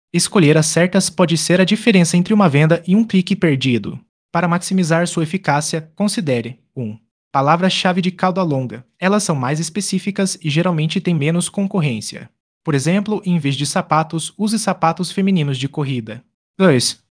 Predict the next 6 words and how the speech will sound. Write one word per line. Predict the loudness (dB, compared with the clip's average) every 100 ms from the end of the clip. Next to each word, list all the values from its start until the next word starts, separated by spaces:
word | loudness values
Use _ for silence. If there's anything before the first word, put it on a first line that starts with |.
| _ _
correspondências | 0 0 0 0 0 0 -2 0
inteligentes. | 0 0 2 2 0 -6 -12 -6
Use | -2 0
correspondência | 0 0 -2 0 0 0 0 2
ampla, | 2 2 0 -2 _
frase | 0 2 2